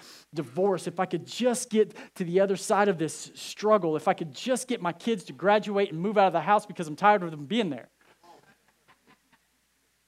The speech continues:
Graduation's coming up.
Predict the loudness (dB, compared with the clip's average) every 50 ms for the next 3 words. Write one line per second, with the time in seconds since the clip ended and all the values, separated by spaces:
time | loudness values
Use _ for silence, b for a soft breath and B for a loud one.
0 | _ _ _ _ _ _ _ _ _ _ _ _ _ _ _ _ _ _ _ _
1 | _ _ _ _ _ _ -6 -4 -4 -2 0 -2 -2 -2 -4 -4 -2 0 0 2
2 | 0 0 -2 -2 -8